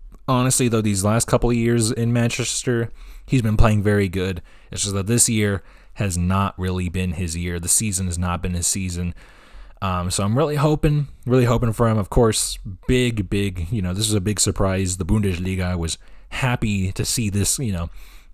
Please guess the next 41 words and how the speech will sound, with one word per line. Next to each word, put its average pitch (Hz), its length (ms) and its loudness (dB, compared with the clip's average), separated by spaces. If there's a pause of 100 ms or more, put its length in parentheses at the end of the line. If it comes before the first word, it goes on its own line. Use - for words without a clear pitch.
You 302 80 -2
know, 233 80 2
they're 233 120 4
always 214 200 4
happy 127 220 4
to 107 100 0
see - 180 0
these 95 200 -4
things. 98 260 -2
There's 92 160 -4
a 92 60 -2
big 113 240 -2
advertising 104 640 -2
thing, 101 320 0 (280)
the 110 120 0
return 104 320 4
of 92 80 0
Sancho 98 600 2 (360)
after 95 380 -4
some 90 240 -2
time 90 360 -4
in 87 180 -8
England. 85 380 -6
So 82 220 -6
it's 98 140 -2
a 123 80 2
big, 95 240 0
big 73 160 -6
move. 76 380 -10 (880)
This 123 200 0
one 110 200 0
did, 98 260 -2 (460)
you 120 80 0
know, 117 100 2
for 143 220 4
a 120 60 4
loan, 107 600 4 (100)
this 113 180 2
is 113 140 4
honestly, 113 480 2
like, 92 280 -2